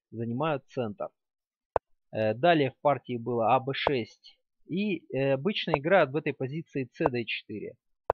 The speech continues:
А вот ход Е Д четыре уже такой кривой, так скажем. Э, черные играют Б А пять, и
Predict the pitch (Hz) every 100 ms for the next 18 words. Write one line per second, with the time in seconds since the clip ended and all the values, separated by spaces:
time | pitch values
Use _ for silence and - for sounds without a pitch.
0 | _ _ - 120 143 - 214 196 170 185
1 | 170 - - 247 226 160 139 151 180 156
2 | 131 _ _ - - 127 - 160 175 156
3 | 131 117 _ - 107 98 92 _ _ _
4 | _ _ _ _ _ _ - - _ _
5 | _ _ - 131 131 - 202 170 165 151
6 | 175 156 135 135 165 165 247 247 - -